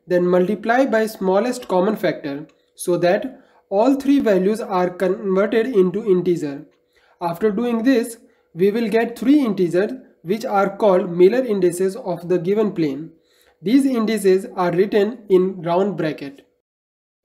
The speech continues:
As an example to understand practically, let's take an orthorhombic lattice with the lattice parameter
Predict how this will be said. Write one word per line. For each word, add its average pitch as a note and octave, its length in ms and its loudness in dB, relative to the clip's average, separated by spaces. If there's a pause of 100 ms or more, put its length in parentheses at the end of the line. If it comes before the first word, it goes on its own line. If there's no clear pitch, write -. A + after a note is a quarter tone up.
(300)
As F3+ 160 0
an G3+ 120 2
example G3 540 2
to C4+ 160 0
understand G3+ 560 -2
practically, F3+ 720 0 (100)
let's F3+ 300 0
take B3+ 300 -2
an G3 140 2
orthorhombic F#3 760 0
lattice D3 460 -6 (220)
with E3 120 -8
the E3+ 80 -2
lattice F#3 320 0
parameter F3 720 0